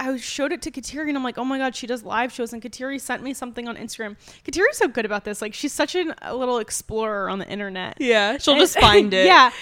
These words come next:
Speaker 1: And
Speaker 2: She's
Speaker 1: she
Speaker 2: good
Speaker 1: was
Speaker 2: with
Speaker 1: like,
Speaker 2: that.
Speaker 1: "Oh my God, well, she has a show the night before Maisie." I
Speaker 2: Oh
Speaker 1: was
Speaker 2: my
Speaker 1: like, "Well, should we
Speaker 2: God.
Speaker 1: go? Like, maybe we could stay with your sister." And she's like, "Why don't we just get an extra night at the hotel?"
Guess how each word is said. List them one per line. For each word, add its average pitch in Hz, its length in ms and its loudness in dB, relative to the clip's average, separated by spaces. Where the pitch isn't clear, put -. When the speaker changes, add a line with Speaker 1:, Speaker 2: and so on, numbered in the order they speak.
Speaker 1:
And 349 80 2
Speaker 2:
She's 339 100 -4
Speaker 1:
she 381 80 2
Speaker 2:
good 466 60 6
Speaker 1:
was 403 100 2
Speaker 2:
with 403 60 -2
Speaker 1:
like, 392 80 -2
Speaker 2:
that. - 160 -6
Speaker 1:
"Oh 285 60 -4
my 330 120 -6
God, 381 220 -2
well, 247 100 -4
she 277 140 -8
has 294 200 -6
a 254 60 -6
show 294 500 4
the 247 120 -4
night 247 200 -4
before 254 300 -6
Maisie." 233 520 -4
I 240 60 -2
Speaker 2:
Oh 294 40 2
Speaker 1:
was 294 120 0
Speaker 2:
my 285 80 0
Speaker 1:
like, 269 160 -2
"Well, 247 160 0
should 277 200 -6
we 240 120 -6
Speaker 2:
God. 202 60 -14
Speaker 1:
go? - 20 0
Like, 247 220 -2
maybe 226 260 -8
we 233 100 -10
could 233 160 -14
stay 226 140 -6
with 220 140 -8
your 214 100 -8
sister." 302 320 -10
And 269 100 -8
she's - 200 -12
like, 233 200 -4
"Why 254 120 -2
don't 285 100 0
we 294 100 -2
just 285 180 -6
get 269 100 0
an 262 140 -8
extra - 280 -6
night 233 180 -2
at 233 120 -4
the 233 80 -6
hotel?" 247 640 0